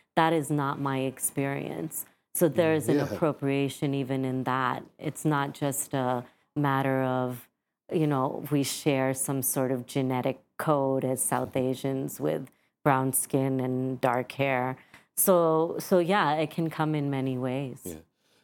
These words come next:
Speaker 2: Th-, this brings up, there's one particular kind of area, I don't know if you work in this or not, but you talk about the supernatural. There's one area of theater that I think is hurting really hard,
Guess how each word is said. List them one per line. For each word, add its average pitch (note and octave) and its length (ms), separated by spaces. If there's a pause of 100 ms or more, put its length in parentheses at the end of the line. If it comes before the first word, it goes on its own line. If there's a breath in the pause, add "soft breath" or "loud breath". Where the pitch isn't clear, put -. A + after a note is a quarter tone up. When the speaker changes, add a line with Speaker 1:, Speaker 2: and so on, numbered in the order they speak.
Speaker 2:
Th-, C#3 160
this D3 160
brings C3+ 180
up, A2 120
there's B2+ 320
one G3 240
particular B2+ 460
kind A2+ 200
of F2+ 80
area, G2 280
I F2 40
don't G2 120
know E2+ 80
if E2 60
you F#2 100
work F2+ 160
in F#2 60
this F2 160
or F2 60
not, E2 240
but D#2 80
you E2+ 80
talk F2+ 180
about D#2 140
the F2 60
supernatural. F2 800 (420 soft breath)
There's A2 160
one F3 260
area C3 320
of F#2 80
theater G2+ 640
that E2+ 120
I E2+ 60
think G2 220
is E2+ 100
hurting F#2 520
really D#2 180
hard, C2 440